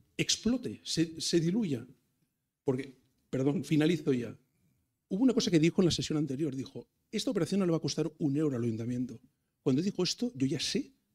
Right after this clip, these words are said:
que jamás vamos a tener una zona verde. Ni ahora, ni mañana, ni en el futuro. Ni aquí, ni en ningún otro sitio. Porque si no hay convenio, evidentemente, se tiene que expropiar y se tiene que poner dinero. Pero si hay convenio, tiene que haber una compensación. Con lo cual,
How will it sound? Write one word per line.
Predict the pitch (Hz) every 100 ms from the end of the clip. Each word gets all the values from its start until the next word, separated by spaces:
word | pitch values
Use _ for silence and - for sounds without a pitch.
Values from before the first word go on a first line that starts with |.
| _ _ _ _ -
que | 147
jamás | - - 135 196
vamos | 156 147 131
a |
tener | 127
una | 143
zona | 131 127
verde. | 123 117 110 _ _ _ _ _ _ _ -
Ni | 123 123
ahora, | 170 233 214
ni |
mañana, | 143 135 180 202
ni | 151
en |
el | 127
futuro. | 123 147 123 - -
Ni | - 147
aquí, | 147 254
ni | 294
en | 175
ningún | 151 170
otro | 151 139
sitio. | - - 113 - _ _ _ _ _ _ _ _ _ _
Porque | - 147 147
si | 165
no | 143 147
hay | 170
convenio, | 160 156 190 185 226
evidentemente, | 127 120 143 131 123 185 - _
se | - 131
tiene | 131
que | 135
expropiar | 120 135 139 156
y |
se | 165
tiene | 127
que | 117
poner | 120 151
dinero. | 117 143 123 - _ _ _ _ _ _ _ _ _
Pero | -
si | - 117
hay | 107
convenio, | 120 143 185 220 311 - _ _
tiene | - 208
que |
haber | 208
una | 139
compensación. | 139 160 143 123 214 202 135
Con | - 139
lo |
cual, | 135 160